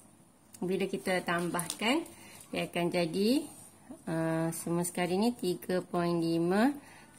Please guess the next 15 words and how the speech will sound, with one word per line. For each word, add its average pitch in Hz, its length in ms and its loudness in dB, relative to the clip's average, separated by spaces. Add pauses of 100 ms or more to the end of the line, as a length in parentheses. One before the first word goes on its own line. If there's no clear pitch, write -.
(100)
tambah 175 480 2
B. 156 320 -2 (800)
Okey, 160 240 4 (240)
kita 202 480 -4 (720)
bandingkan 202 560 6
dengan 226 240 4
segitiga 190 480 -2
penuh. 175 800 2 (160)
Ha, 151 320 -6
so, 247 480 4 (640)
ni 214 400 4 (1300)
yang 180 160 6
mendata 180 640 4
dia 180 160 4
ni, 247 240 4